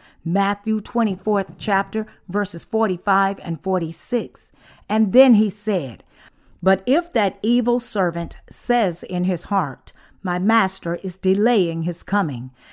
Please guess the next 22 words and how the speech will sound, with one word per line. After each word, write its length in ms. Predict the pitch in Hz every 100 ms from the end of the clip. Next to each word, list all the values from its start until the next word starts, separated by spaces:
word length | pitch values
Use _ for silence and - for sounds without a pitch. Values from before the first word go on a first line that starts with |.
| -
and 160 | - 240
begins 520 | 233 214 269 269 254
to 260 | - 269 180
beat 260 | 247 262 247
his 240 | - 185
fellow 320 | - 196 190 196
servants, 640 | - 190 156 139 131 - - - -
and 180 | 233 233
to 200 | - 240 -
eat 380 | 262 226 - - - _
and 260 | 208 190 165
drink 400 | 165 214 233 -
with 200 | 175 185
the 80 | 185
drunkards, 800 | 156 175 185 185 135 131 - - _ _ -
the 100 | 160
master 640 | 160 185 226 262 - 247 -
of 220 | 233 -
that 240 | 196 185
servant 540 | - 185 175 175 180 - _ _
will 320 | 170 214 262
come 480 | 269 - 269 214 170